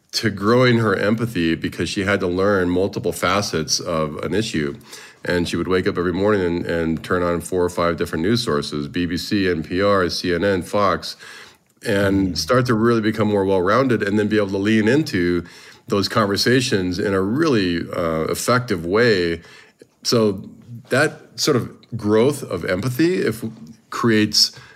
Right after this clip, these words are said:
Speaker 1: a bridge between chasms. And if, if we're able to do that as a society and, and be more curious and patient,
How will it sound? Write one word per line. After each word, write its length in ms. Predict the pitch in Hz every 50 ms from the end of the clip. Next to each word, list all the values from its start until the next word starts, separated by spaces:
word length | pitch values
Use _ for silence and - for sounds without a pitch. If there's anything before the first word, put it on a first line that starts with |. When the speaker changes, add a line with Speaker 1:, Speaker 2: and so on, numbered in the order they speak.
| _ _ -
Speaker 1:
a 120 | - 95
bridge 560 | 87 90 87 - 123 123 120 113 104 104 -
between 480 | - 104 104 - - 104 98 95 92 87
chasms. 840 | 85 110 92 87 90 87 87 78 73 71 69 - - - - - - - - - -
And 580 | 98 87 85 85 82 80 80 82 80 76 - - - - - - - - - - - - - - - - -
if, 340 | - 123 107 104 - - - - - - - -
if 140 | 113 107 95
we're 300 | 110 147 180 185 156 139
able 180 | 135 123 117 104
to 380 | - - 113 98 95 92 90
do 200 | 87 90 117 120
that 240 | 110 107 101 98 92
as 120 | 90 80 80
a 60 | 82
society 800 | - - 95 - 117 107 104 107 101 92 92 85 82 82 85 -
and, 480 | - 87 85 78 85 82 80 80 - - 90 - - -
and 360 | - 98 95 95 92 - - - - - - 117 104
be 200 | 120 123 156 175
more 240 | 160 143 123 110 98
curious 840 | 98 - - - 123 131 143 135 101 90 82 80 78 - - - - - - -
and 420 | 90 87 87 85 85 85 87 82
patient, 600 | - 101 104 120 120 - - 78 73 76 - -